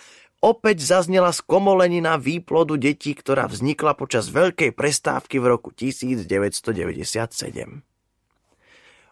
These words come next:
Opäť som sa potešil a tentokrát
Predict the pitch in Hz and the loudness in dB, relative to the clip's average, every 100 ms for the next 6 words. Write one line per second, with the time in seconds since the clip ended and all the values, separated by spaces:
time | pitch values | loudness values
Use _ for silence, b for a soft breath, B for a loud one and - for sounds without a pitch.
0 | b - 180 175 - 123 - - - 165 | b -2 0 0 -2 -4 -4 -6 -4 -2
1 | - 135 127 - - - - 170 190 - | 0 0 0 -4 -16 -16 -4 0 0 -2
2 | - - 127 | -6 -2 -2